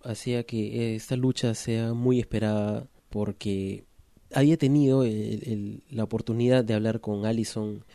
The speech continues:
con Alexandra previamente, eh, dos luchadoras que allá en Chile se dan de tú a tú con luchadores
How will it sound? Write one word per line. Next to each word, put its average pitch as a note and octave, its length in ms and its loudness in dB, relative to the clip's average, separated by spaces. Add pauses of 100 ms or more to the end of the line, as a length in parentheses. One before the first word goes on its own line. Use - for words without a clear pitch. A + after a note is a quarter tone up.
(120)
con G#2+ 160 -4
Alexandra A2 560 -2
previamente, G#2+ 640 -2 (380)
eh, G#2 240 -4
dos B2+ 140 0
luchadoras B2 420 -2
que G#2+ 200 -8
allá A2 220 -2
en B2+ 100 -2
Chile C#3+ 460 -4 (500)
se - 160 -2
dan C#3+ 200 2
de C#3+ 100 0
tú D#3 260 2
a C#3+ 80 2
tú D3 280 0 (180)
con A#2 260 -4
luchadores A#2 720 -4